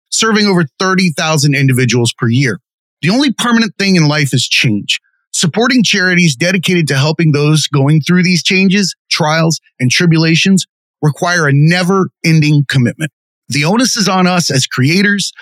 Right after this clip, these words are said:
to affect change through our true, authentic talents, and Into the A M is the model of how this is done. Their clothes are handcrafted with care. They have a team of skilled artisans that craft each garment with the highest quality fabrics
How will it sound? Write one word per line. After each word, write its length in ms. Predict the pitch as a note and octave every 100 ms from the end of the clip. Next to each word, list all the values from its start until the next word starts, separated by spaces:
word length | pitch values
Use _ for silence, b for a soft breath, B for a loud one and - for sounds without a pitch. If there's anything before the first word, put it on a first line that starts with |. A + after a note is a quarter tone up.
| B -
to 180 | C3+ B2
affect 380 | - A#3+ A#3
change 500 | - F3 E3 D#3+ D3 -
through 120 | D3
our 160 | B2 A#2+
true, 400 | - G#3 A3 -
authentic 480 | C#3 - F3 D#3 -
talents, 460 | D#3 D#3 D3+ D3+ - B D#3
and 100 | B2+
Into 240 | C#3 G3+ G#3+
the 140 | F#3+
A 180 | F#3 F#3+
M 260 | F#3+ F#3 D#3
is 140 | D3
the 80 | C#3
model 380 | C3+ C#3+ D3 D3
of 80 | A#2
how 180 | B2 A#2+
this 200 | B2 -
is 120 | G3
done. 320 | B2 G2+ D#2+ -
Their 120 | D#3 D3+
clothes 340 | - G3+ A3
are 60 | G#3
handcrafted 680 | F3 F#3+ F3+ F#3 D#3+ C#3+ C#3
with 160 | C3+
care. 420 | A#2+ C3+ A2+ A#2 A#2+ _ _ _ _
They 100 | -
have 100 | D#3+
a 80 | C#3
team 420 | - G#3 B3 B3+
of 120 | D#3+ C#3+
skilled 460 | - - C4 C4
artisans 520 | F#3 E3+ E3 - E3
that 140 | C#3+ -
craft 300 | - E3 D3+ -
each 280 | A3 - -
garment 360 | D#3+ D3+ D#3 _ _ -
with 120 | D#3
the 60 | D#3
highest 540 | - F#3 G3+ G#3 G3
quality 300 | F#3+ E3 D#3+
fabrics 560 | D3 C#3 C#3 C3+ C3